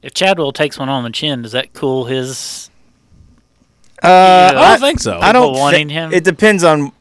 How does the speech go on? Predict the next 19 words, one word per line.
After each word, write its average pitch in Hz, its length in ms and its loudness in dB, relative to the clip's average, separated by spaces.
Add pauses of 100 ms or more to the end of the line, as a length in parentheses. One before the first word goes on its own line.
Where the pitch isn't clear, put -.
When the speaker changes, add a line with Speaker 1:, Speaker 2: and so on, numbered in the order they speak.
(160)
Speaker 2:
how 139 260 2
bad, 117 560 2
maybe, 117 460 -2
but 110 220 0
I 170 100 2
don't 196 200 0
think 120 200 -4
so. 123 260 2
I 123 60 4
mean, 139 140 -2
these 165 160 0
are 147 80 2
just 123 180 -6
two 131 140 -2
different 110 400 -6
levels 101 400 -4
of 95 100 -18
football. 110 540 2
Speaker 1:
Yeah. 117 220 -4